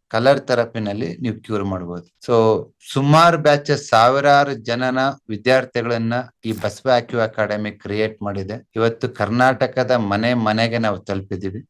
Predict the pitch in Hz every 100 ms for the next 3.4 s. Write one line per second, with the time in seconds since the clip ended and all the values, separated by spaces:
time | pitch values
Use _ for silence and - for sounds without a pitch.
0 | - 123 127 131 139 127 110 101 95 95
1 | 90 - - 123 127 123 139 165 190 175
2 | 175 175 165 147 156 127 123 143 165 160
3 | 151 123 123